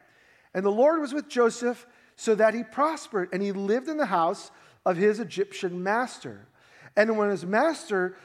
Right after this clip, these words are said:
saw that the Lord was with him, the Lord had given him success in everything he did, Joseph found favor in his eyes, and he became his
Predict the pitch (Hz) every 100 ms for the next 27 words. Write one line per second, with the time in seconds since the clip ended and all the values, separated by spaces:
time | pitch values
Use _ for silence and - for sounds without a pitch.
0 | - - 220 214 190 196 190 170 165 269
1 | 320 214 175 156 175 185 165 170 196 170
2 | - 165 - - 277 - 190 185 190 175
3 | 160 175 277 190 185 - - _ _ _
4 | _ _ _ _ _ - - - 214 208
5 | 226 202 - 175 175 - - - 226 269
6 | 226 226 185 147 123 92 92 - - -
7 | _ _ _ _ _ _ 185 190 220 226
8 | - 202 196 196 190 156 190 180 180